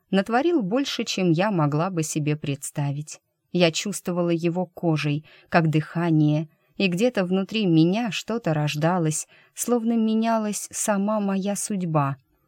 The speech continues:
Его рука едва дотронулась до моей щеки, и это прикосновение было таким,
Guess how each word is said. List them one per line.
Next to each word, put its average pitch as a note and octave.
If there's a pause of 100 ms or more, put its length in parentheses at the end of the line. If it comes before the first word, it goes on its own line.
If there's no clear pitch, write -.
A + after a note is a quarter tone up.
(280)
Его A3+
рука G#3+
едва E3
дотронулась D#3+
до D3+
моей D3+
щеки, D3+ (260)
и G3
это D#3+
прикосновение D#3
было D3+
таким, D#3